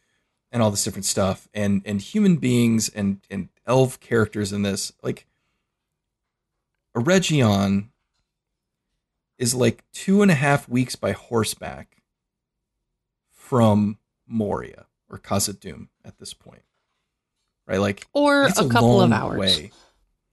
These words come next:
Speaker 1: Or just an afternoon stroll
Speaker 2: Yeah.
Speaker 1: <laughs> where Celebrimbor and Elrond don't even, like, bring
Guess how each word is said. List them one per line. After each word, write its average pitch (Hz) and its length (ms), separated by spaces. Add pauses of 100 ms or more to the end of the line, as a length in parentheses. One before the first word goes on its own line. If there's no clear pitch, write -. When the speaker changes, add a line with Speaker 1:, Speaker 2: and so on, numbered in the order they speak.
(180)
Speaker 1:
Or 233 460
just 170 340
an 165 180
afternoon 170 680
stroll - 560
Speaker 2:
Yeah. - 1040
Speaker 1:
<laughs> - 580
where 151 160
Celebrimbor 156 920
and 127 100
Elrond 131 540 (560)
don't 151 220
even, 202 420 (180)
like, 147 240 (100)
bring 135 320